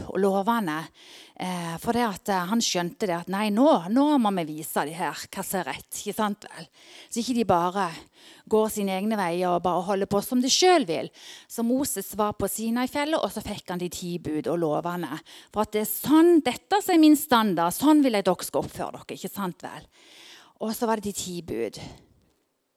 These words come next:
Men så visste jo Gud også at, eh, de kommer ikke til å kunne klare å holde de heller. Så han innførte en ordning om at de kunne få, eh, utslette sin gjeld, sin synd, ved at, eh,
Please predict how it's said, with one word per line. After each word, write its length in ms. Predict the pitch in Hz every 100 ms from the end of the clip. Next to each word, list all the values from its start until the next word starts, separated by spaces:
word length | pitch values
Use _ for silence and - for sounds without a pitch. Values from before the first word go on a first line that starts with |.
| _ _ - - _
Men 120 | -
så 120 | 233 185
visste 320 | 160 - 240
jo 80 | 180
Gud 240 | 185 170
også 280 | 156 165 -
at, 200 | - -
eh, 200 | 139 - - -
de 80 | 415
kommer 320 | - 392 214
ikke 140 | -
til 20 |
å 80 | 415
kunne 200 | 427 453
klare 280 | - 370 403
å 60 | 277
holde 260 | 285 320 185
de 120 | 180
heller. 460 | 175 170 156 - - _ _ _ - -
Så 460 | - - 415 453 247
han 120 | 262
innførte 480 | 269 381 311 302 349
en 120 | 349
ordning 500 | 320 311 349 403 277
om 240 | - 311 359
at 500 | - 381 - - - - - - -
de 120 | 226 247
kunne 300 | 269 247 233
få, 380 | 214 208 170 160 - - -
eh, 480 | - 185 180 175 160 -
utslette 720 | 359 427 - 359 339 - 277 233
sin 240 | 262 254
gjeld, 400 | 247 240 180 160
sin 260 | - 247 247
synd, 520 | - 254 220 160 143 - - -
ved 260 | 214 277
at, 320 | 277 254 -
eh, 260 | 214 180